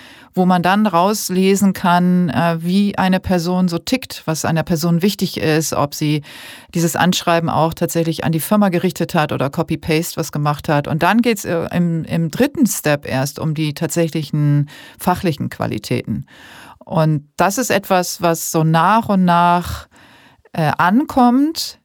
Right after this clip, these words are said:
was aber nicht so viele können, diese Betrachtungsweise. Also zwischen den Zeilen lesen, ähm, und Bilder interpretieren auf eine, ähm, wirklich sachliche Art und Weise, f-, das haben halt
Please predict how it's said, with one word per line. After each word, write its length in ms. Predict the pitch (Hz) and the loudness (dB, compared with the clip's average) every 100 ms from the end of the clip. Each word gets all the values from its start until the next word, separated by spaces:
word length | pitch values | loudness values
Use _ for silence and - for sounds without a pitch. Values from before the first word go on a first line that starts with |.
| _ - | _ -4
was 420 | 170 180 185 - | 0 0 0 -2
aber 320 | 185 180 175 | 0 2 2
nicht 340 | 180 196 196 | 4 2 2
so 100 | - | -2
viele 420 | 190 - 202 185 180 | -4 -2 0 0 0
können, 720 | - 240 202 117 123 135 - - | 2 2 4 2 -2 -6 -10 -6
diese 180 | 165 151 | 0 0
Betrachtungsweise. 840 | 151 - 151 143 156 139 139 127 143 | 0 0 -2 -2 -4 -4 -2 -2 0
Also 160 | 143 | 0
zwischen 480 | 156 - 226 - 202 | -2 0 0 4 2
den 480 | 165 175 175 170 170 - - | 4 2 2 2 0 -4 -10
Zeilen 560 | - 202 214 220 170 | 0 2 2 2 0
lesen, 760 | 156 156 156 147 160 165 233 349 - - - - - - _ | 2 2 2 2 2 4 2 0 -8 -20 -20 -20 -20 -20 _
ähm, 360 | - 180 175 170 | 2 4 4 0
und 240 | - 180 170 | 0 0 4
Bilder 300 | 202 247 208 | 4 4 2
interpretieren 1040 | 175 185 170 - 165 - 180 160 147 202 | 0 0 -2 -2 -4 0 2 2 4 4
auf 180 | 226 170 | 2 0
eine, 580 | - 165 165 156 156 156 - | 0 2 2 2 0 -2 -6
ähm, 640 | - 156 151 151 147 151 147 _ _ _ - - _ _ _ | -2 2 2 2 0 -2 -6 _ _ _ -10 -10 _ _ _
wirklich 340 | 147 180 190 147 | -4 0 0 2
sachliche 540 | 190 226 240 208 165 | 0 2 0 2 2
Art 180 | 143 147 | 2 2
und 140 | 151 147 | 0 2
Weise, 520 | 143 147 156 202 240 | 2 0 0 -2 -2
f-, 260 | - - - - - _ _ _ _ _ _ - | -6 -14 -18 -20 -20 _ _ _ _ _ _ -2
das 220 | 180 - | 0 2
haben 160 | 214 | 2
halt 420 | 202 190 190 - | 4 4 2 -4